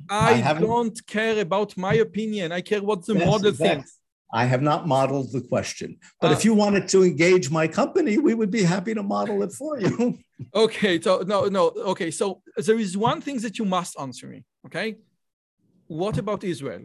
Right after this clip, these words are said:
Speaker 1: okay? You must answer it because you're Jewish, I'm Jewish, I'm part of Israel, and Israel is a very big conflict, okay? Now we have the inner politics in Israel, but it's much less interesting than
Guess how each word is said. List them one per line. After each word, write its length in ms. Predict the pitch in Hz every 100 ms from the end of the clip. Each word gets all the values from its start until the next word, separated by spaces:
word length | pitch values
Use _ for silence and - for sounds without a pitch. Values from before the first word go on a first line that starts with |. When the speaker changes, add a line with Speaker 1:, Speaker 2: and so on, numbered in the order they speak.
| -
Speaker 1:
okay? 220 | 131 202 202 _ 165
You 60 |
must 260 | 185 196 190
answer 300 | 175 160 175
it 140 | 170 202 - 175
because 260 | 190 180 175 - _ -
you're 180 | 160 147 135
Jewish, 240 | 214 233 226 - _ _ _
I'm 220 | 175 208 190
Jewish, 340 | 185 190 - -
I'm 120 | 143 214
part 120 | 226
of 120 | - 214
Israel, 320 | 170 185 185 180 _ _ 185
and 80 | 180
Israel 400 | 226 226 254 247
is 260 | 226 175 165
a 80 | 143 135 135 147
very 480 | 202 208 208 214 208 _ 143 127 127 180
big 200 | 165 156 143 - _ _ _ - 180
conflict, 500 | 170 143 127 - _ _ -
okay? 220 | 139 185 202 - -
Now 80 | 185 175
we 60 | 175
have 100 | 185 156
the 80 | 180 214
inner 220 | 247 254 247 - _ -
politics 340 | 202 220 226 -
in 40 | 214 220
Israel, 280 | 220 240 240 - _
but 100 | 180 190
it's 260 | - - 202
much 380 | 185 233 262 - 208
less 140 | 196 202
interesting 440 | 190 190 180 180 190
than 100 | 165